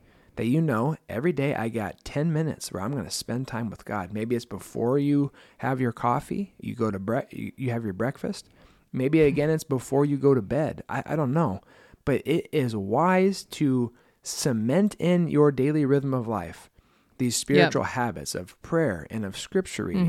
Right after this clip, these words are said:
Speaker 2: Mm-hmm.
Speaker 1: and of communal worship on Sundays and of a Bible study or group if you can get there.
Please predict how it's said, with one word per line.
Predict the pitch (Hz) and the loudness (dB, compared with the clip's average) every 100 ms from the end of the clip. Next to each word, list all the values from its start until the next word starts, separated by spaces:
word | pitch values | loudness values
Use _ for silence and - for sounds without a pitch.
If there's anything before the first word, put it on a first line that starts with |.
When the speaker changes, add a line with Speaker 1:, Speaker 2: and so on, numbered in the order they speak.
| 175 | 2
Speaker 2:
Mm-hmm. | 175 | 0
Speaker 1:
and | 160 | 0
of | 135 - | -2 -4
communal | 143 120 151 180 160 | -2 0 0 2 2
worship | 143 160 147 131 | 2 2 0 -2
on | 107 95 | -4 -4
Sundays | - 139 135 87 90 | -4 -4 -4 -6 -6
and | 147 147 - - - | -4 -4 -6 -14 -4
of | 139 139 | 0 0
a | 117 | 0
Bible | 117 175 175 | 2 4 4
study | 156 165 160 | 2 2 4
or | 147 | 4
group | 120 139 156 | 2 2 2
if | 104 131 | 0 -4
you | |
can | 131 120 | -2 -2
get | 131 135 | -2 -2
there. | - 117 76 | -2 -2 -4